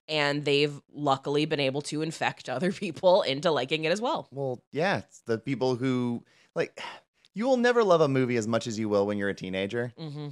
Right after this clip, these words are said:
Speaker 2: Like, I'm obsessed with a lot of movies I've seen as an adult, but I don't know if they just that pure distilled love for something you have when you're, like, fifteen.
Speaker 1: Mm-hmm.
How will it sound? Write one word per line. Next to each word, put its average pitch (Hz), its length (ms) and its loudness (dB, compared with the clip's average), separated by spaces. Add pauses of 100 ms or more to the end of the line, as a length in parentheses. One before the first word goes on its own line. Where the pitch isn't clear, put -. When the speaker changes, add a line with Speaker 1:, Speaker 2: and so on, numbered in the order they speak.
Speaker 2:
Like, 135 280 2
I'm 196 200 2
obsessed 127 360 0
with 117 120 -6
a - 20 0
lot 104 220 2
of 98 60 -2
movies 104 300 -2
I've 95 140 -2
seen 98 260 -4
as 90 180 -2
an 92 100 -6
adult, 87 440 -2
but 87 360 -4
I 107 100 0
don't 107 180 0
know 104 160 2
if 90 120 -8
they 104 100 0
just - 260 -10
that - 180 -6
pure 95 220 -6
distilled 90 680 -6
love 90 420 -4
for 107 140 -2
something 107 500 0
you 107 120 0
have 95 220 0
when 104 100 -2
you're, 92 120 -4
like, 87 140 -10
fifteen. 95 680 -8
Speaker 1:
Mm-hmm. 139 320 -8